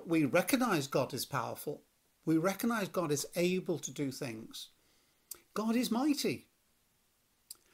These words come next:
But it says the Almighty.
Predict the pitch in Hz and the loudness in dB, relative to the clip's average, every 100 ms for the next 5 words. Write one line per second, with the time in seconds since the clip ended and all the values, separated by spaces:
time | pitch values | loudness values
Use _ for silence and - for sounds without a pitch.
0 | _ _ - 113 - - 104 101 101 92 | _ _ -6 -4 -4 -4 -4 -8 -8 -8
1 | - _ _ _ 165 151 - - _ _ | -10 _ _ _ -4 -4 -4 -14 _ _
2 | - 165 165 160 131 120 - - - - | -4 0 0 0 -2 -6 -10 -12 -12 -18